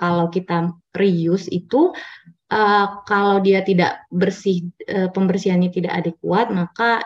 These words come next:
itu akan menjadi sumber kontaminasi. Nah, kemudian setelah diambil, diapakan? Nah, setelah diambil harus di-, segera diberikan ke laboratorium dan diperiksa dalam dua jam.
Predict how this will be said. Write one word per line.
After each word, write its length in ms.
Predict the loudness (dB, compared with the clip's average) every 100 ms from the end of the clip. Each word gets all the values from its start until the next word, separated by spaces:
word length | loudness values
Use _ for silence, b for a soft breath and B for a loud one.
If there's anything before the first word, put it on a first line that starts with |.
| -6
itu 160 | -6
akan 240 | -4 -2 -2
menjadi 240 | -2 -4
sumber 320 | -4 -4 -4 -4
kontaminasi. 720 | -8 -6 -4 -2 -2 -4 -8 -14 _ _ _ _ _ _ _ _ _ _ _ _ _ _ _ _ -2
Nah, 320 | 2 2 2
kemudian 560 | 0 2 2 4 4 4
setelah 400 | 0 2 2 2
diambil, 480 | 2 4 4 4
diapakan? 720 | 4 2 0 0 0 2 0 -2 -4
Nah, 180 | 0 0
setelah 320 | 0 2 4
diambil 640 | 2 2 4 6 6 4 -4
harus 480 | -2 2 2 2 -2 -6
di-, 480 | -2 4 6 6 4 B B _ _
segera 640 | _ -2 2 4 6 4 4
diberikan 680 | 2 4 4 4 4 2
ke 60 | 2
laboratorium 880 | 2 4 4 2 -2 -2 2 2 4
dan 260 | 4 4
diperiksa 560 | 2 0 -2 -2 0 0
dalam 400 | 2 0 0 0
dua 240 | 0 -2 -4
jam. 300 | -2 -2 -4